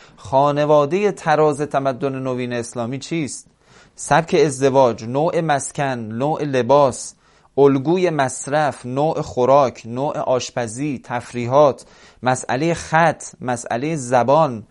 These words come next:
مسئله کسب و کار، رفتار ما در محل کار، اخلاق سازمانی،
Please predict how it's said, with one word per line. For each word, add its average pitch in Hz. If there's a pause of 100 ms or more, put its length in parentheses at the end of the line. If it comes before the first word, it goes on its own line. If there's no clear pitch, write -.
(380)
مسئله 131
کسب 135
و 131
کار، 139 (400)
رفتار 135
ما 165
در 156
محل 143
کار، 147
اخلاق 135
سازمانی، 113